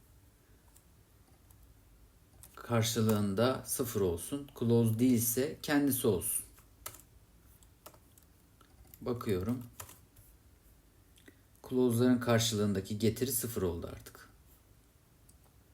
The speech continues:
E, bu real return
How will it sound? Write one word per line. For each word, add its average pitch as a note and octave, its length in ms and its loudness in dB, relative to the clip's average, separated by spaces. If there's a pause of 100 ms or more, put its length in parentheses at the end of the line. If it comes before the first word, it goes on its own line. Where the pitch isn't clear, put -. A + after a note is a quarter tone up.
(1900)
E, G#2+ 360 -2
bu C#3 300 4
real D#3+ 220 2
return D3+ 460 2